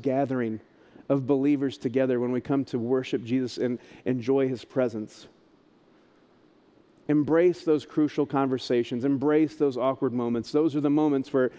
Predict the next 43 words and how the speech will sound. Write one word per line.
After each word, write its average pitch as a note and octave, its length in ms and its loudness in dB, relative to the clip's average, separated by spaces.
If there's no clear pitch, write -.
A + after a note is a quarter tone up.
even E3 220 2
though D#3 60 2
you D3+ 140 4
might C#3+ 200 0
be B2 80 -2
terrified, D3+ 760 0
you D3+ 240 2
have C3 680 -2
greater D3 460 2
influence A#2+ 580 -2
than A#2 80 -2
you A#2 120 2
would A2+ 100 2
ever A2 240 -2
imagine. G2+ 480 -6
They C#3+ 120 4
say D#3 180 2
that D3 100 6
even D#3 240 4
today, D#3 300 2
it C3 80 2
doesn't C#3 240 0
feel D#3+ 200 4
like D3 200 4
it D3 100 2
in C3+ 60 -4
our C3+ 100 2
culture, C3 520 0
that A#2 260 0
the C3+ 100 2
greatest C#3+ 640 0
influencers B2 760 0
of A#2+ 100 0
our A#2+ 140 0
kids C3+ 480 -2
are A#2 100 2
still - 420 -2
the A#2 80 -2
parents A2 460 -4
by A#2+ 280 0
a A2+ 100 2
long A2 340 -2
shot. G2 400 -6